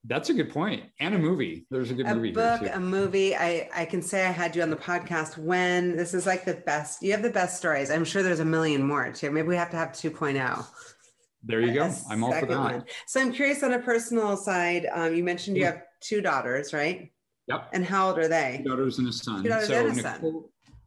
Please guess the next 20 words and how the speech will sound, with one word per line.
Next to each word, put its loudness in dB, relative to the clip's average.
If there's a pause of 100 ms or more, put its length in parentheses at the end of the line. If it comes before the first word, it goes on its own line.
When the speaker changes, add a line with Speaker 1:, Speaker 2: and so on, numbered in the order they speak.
(140)
Speaker 1:
two -2
daughters 2
and, 0
so 4
Nicole 0
just -2
turned 4
eleven 2
yesterday, 0 (600)
and 0
Rachel 2
is -4
eight 0
and -2
Gavin's -2
five. -4 (300)
Speaker 2:
So 0 (300)
girl, 4
girl, 2
boy. 0